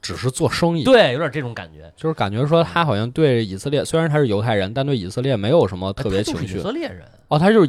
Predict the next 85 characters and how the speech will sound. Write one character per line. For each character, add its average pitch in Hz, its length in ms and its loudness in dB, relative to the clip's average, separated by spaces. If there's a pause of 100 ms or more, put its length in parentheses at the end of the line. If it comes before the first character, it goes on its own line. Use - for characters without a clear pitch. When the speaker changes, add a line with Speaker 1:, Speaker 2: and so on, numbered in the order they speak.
Speaker 1:
以 101 60 -2
色 131 120 2
列 120 120 4
人。 - 80 0
Speaker 2:
他 - 20 -6
就 - 80 -2
是 117 60 -8
以 - 0 -
色 101 40 -10
列 - 0 -
人， 90 240 -12
因 190 60 -8
为 277 80 -10
他 330 100 -8
就 294 120 -8
在 262 100 -10
那 262 140 -12
地 196 100 -20
区 220 180 -16
生 233 240 -12
活。 92 180 -14 (140)
Speaker 1:
啊， 87 300 -8 (180)
Speaker 2:
啊。 90 60 -12
Speaker 1:
就 165 100 -2
只 101 160 -6
是 127 100 0
我 139 120 4
出 - 240 -6
生 185 180 -2
在 143 160 0
这 - 60 -10
儿。 - 100 -20 (120)
Speaker 2:
对。 87 340 -10 (180)
Speaker 1:
我 120 100 -4
也 147 40 -2
没 123 100 -2
有 127 140 0
说 110 260 -2
这 113 120 -2
个 95 100 -4
国 101 160 -6
家 110 240 0
就 101 140 -4
一 85 120 -8
定 113 80 -4
要 104 120 -4
我 82 200 -8
怎 85 160 -16
么 82 80 -20
着 90 220 -6
的。 78 100 -12 (200)
Speaker 2:
对， 104 260 -2
就 160 160 -4
是 135 60 -6
他 170 180 -8 (140)
并 226 180 -6
不 156 160 -2
是 135 60 -2
说 160 120 -2
我 110 140 -4
要， 120 220 -4
我 98 120 -6
要 120 280 -2 (260)
这 113 160 -6
个 101 560 -4 (460)
拿 123 240 -4
下 139 120 -2
整 101 160 -10
个 120 120 -2
巴 131 140 -2
勒 127 80 -2
斯 123 100 -4
坦 101 100 -6
地 110 100 -4
区 147 240 2
啊， 117 200 2
就 123 60 0
像 131 140 0
这 127 120 -2
些 135 160 -2
以 98 120 -8
色 120 120 -2
列 135 100 -2
激 139 180 -10
进 135 220 -4